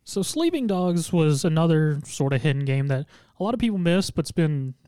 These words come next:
remastered a couple times. It is actually s-, the successor to the True Crime games, uh, back way bit on the P S two, 'cause its original name was supposed to be True Crimes Hong Kong. Um, but it's just a good, uh, drama adventure game,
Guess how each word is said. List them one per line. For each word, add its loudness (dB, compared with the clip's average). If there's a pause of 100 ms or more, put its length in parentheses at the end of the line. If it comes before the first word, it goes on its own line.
remastered -2
a -2
couple 0
times. 2 (120)
It -20 (100)
is -2
actually -4
s-, -4
the -6
successor -2
to 2
the -2
True 0
Crime -4
games, -6 (480)
uh, -2
back -6
way 0
bit -4 (180)
on -6
the -6 (160)
P -2
S -4
two, -2 (240)
'cause -2
its -6
original 0
name -4
was -6
supposed -4
to -12
be -10
True -4
Crimes -6
Hong -4
Kong. -8 (500)
Um, 0 (580)
but 4
it's 2
just -2
a 2
good, 2 (160)
uh, 0
drama -4
adventure -6
game, -4